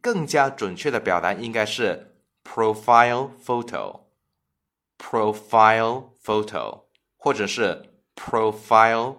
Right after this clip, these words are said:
picture，profile picture，profile，profile表示的是外形、轮廓的意思。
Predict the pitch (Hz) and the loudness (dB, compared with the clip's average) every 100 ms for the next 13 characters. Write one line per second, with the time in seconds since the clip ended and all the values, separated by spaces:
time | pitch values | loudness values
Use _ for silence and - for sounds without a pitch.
0 | _ 143 135 - - - _ _ _ _ | _ -10 -10 -12 -14 -14 _ _ _ _
1 | _ _ _ _ - - 107 107 107 - | _ _ _ _ -12 -2 0 0 -4 0
2 | 107 110 110 123 135 - 135 131 - 69 | 4 4 2 -4 -10 -10 -12 -10 -12 -12
3 | - _ _ _ _ _ _ - 139 151 | -14 _ _ _ _ _ _ -8 -4 -2
4 | 151 - 160 175 113 58 - _ _ _ | -4 4 4 6 0 -4 -8 _ _ _
5 | _ _ _ _ - 127 131 135 - - | _ _ _ _ -4 -2 0 -4 -8 -2
6 | 135 151 101 82 90 - 117 101 113 92 | 0 0 -2 -4 -4 -4 -8 -6 -6 -8
7 | - 120 147 107 - 85 85 90 _ _ | -10 -4 -2 -2 -6 -10 -12 -14 _ _
8 | 92 92 107 - 143 104 87 101 - 95 | -12 -10 -10 -2 -2 0 -4 -6 -8 -8
9 | 98 98 | -10 -12